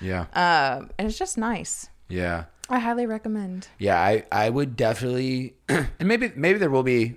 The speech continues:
Speaker 1: well, I think the one thing that's not allowing me to go is 'cause I'm just like, "I don't wanna pay this amount of money."
Speaker 2: Mm-hmm.
Speaker 1: Um, I, I probably at some point would start doing it. And I feel like the only reason I haven't yet is because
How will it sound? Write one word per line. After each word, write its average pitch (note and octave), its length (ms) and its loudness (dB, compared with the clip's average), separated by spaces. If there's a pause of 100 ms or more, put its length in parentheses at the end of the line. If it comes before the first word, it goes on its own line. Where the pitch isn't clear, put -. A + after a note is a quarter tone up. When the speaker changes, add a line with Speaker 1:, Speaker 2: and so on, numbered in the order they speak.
Speaker 1:
well, A2+ 160 -2
I C3 60 4
think D#3+ 140 4
the B2 60 4
one A#2 140 6
thing G#2+ 100 0
that's F#2 160 -2
not G2+ 280 4
allowing F#2 280 4
me F2+ 80 -2
to F2 80 0
go F2 260 2
is F2 80 -4
'cause F2+ 160 -4
I'm E2+ 160 -2
just E2 140 -8
like, E2 100 -2
"I D2+ 60 0
don't E2+ 80 0
wanna F2 140 -2
pay E2+ 320 -2 (120)
this - 260 -6
amount F#2+ 280 0
of - 60 2
money." E2+ 300 0
Speaker 2:
Mm-hmm. - 500 -8
Speaker 1:
Um, G2 420 2 (380)
I, G2+ 540 4 (920)
I A#2 60 4
probably D#3 340 6
at - 80 0
some A#2 160 0
point A2+ 220 0
would G#2 440 0
start A#2 320 0
doing A#2+ 300 -2
it. C3+ 260 -4 (360)
And G#2+ 80 0
I G#2+ 40 2
feel A#2+ 140 0
like - 80 0
the F#2+ 80 -2
only A2 140 0
reason A2+ 220 0
I F2+ 60 -2
haven't G#2 400 0
yet C3 300 -4
is G#2 120 -6
because G2 800 -2